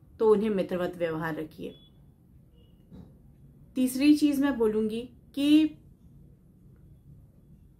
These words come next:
बहुत खुले दिल से मिलिए, कम से कम अपनों से। वहाँ पे ट्रांसपेरेंसी रखिए।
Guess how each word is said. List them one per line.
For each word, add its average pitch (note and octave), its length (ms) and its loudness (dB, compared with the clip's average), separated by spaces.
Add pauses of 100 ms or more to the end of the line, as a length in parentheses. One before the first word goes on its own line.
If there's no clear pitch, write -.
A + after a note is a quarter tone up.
(340)
बहुत C4 260 0
खुले A#3 320 4
दिल G3+ 180 0
से F#3 140 -8
मिलिए, D3+ 320 -4
कम A#3+ 220 -8
से B3+ 140 -4
कम A#3+ 280 -4
अपनों F#3 380 -6
से। D3+ 240 -12 (1600)
वहाँ A#3 520 2
पे B3+ 340 0 (240)
ट्रांसपेरेंसी G3+ 680 -4
रखिए। D#3+ 400 -8